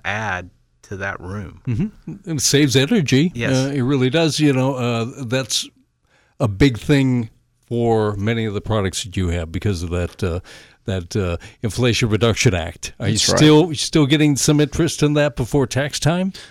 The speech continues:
Speaker 3: Uh, we are, yes. Now, my understanding is they have decided to carry the Reduction Act for both solar, insulation, doors and windows, and H V A C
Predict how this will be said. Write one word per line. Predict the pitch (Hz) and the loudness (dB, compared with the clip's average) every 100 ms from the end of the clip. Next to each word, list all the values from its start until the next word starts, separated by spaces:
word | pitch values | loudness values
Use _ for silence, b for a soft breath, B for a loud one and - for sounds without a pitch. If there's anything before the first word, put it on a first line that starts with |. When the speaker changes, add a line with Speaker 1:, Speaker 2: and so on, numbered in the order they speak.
| B | B
Speaker 3:
Uh, | 95 87 | 2 4
we | 73 95 | 4 4
are, | 104 95 - - - | 6 4 2 -2 -2
yes. | 95 90 80 80 - - | 2 4 4 0 -2 -2
Now, | 95 92 92 80 | 2 4 4 2
my | 90 92 107 | 2 2 2
understanding | 113 107 - 113 120 120 117 | 2 0 2 2 2 2 2
is | 87 85 90 | 2 2 0
they | 90 87 | 2 2
have | 85 98 98 98 95 - | 0 0 2 2 0 -2
decided | 85 - 90 92 98 90 | 0 2 2 2 0 -2
to | - 80 | -4 -8
carry | - - 87 92 104 113 - b b b - | -4 0 2 2 2 -2 -6 b b b -8
the | - 82 80 | 0 0 0
Reduction | 90 90 92 - - 85 | 0 2 2 2 0 0
Act | 78 87 - | 2 0 -4
for | - | -4
both | 82 85 - | -2 0 0
solar, | - - 92 95 95 92 90 | -2 2 2 2 2 2 0
insulation, | - 95 98 - 92 90 90 - 90 87 87 | -2 -2 0 0 0 0 0 0 -4 -4 -4
doors | 85 87 90 87 | -2 0 0 0
and | 87 | -2
windows, | 85 87 85 85 | -2 -2 -2 -2
and | 85 78 90 | -2 -2 0
H | 90 - | 0 -2
V | - 82 76 | -2 0 0
A | 76 | 0
C | - 107 90 67 87 | 0 2 0 -2 -6